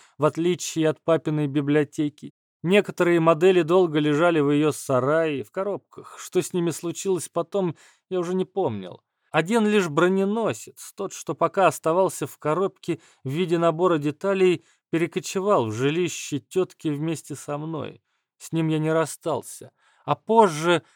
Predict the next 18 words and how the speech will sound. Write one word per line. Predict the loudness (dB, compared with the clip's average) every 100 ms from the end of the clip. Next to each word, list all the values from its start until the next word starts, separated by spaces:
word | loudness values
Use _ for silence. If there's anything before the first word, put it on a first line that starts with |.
| _
он | -2 2
пылился | 4 4 4 0 -2 -2
в |
моей | 0 2 0
собственной | -2 -6 -6 -8 -4 -4
квартире, | -2 -4 -4 -8 -6 -6 -10 -16 _ -8
одна | -4 0 0
из | 0
немногих | -2 0 -2 -2 -6
отцовских | -6 -6 -6 -8 -14 -10
вещей, | -6 -6 -2 0 0
которую | -2 -4 0 2 2
я | 0
сохранил | -4 -8 -4 -4 -4 -6
в | -10 -4
память | -2 -2 -4
о | -6
нём. | -4 -6 -8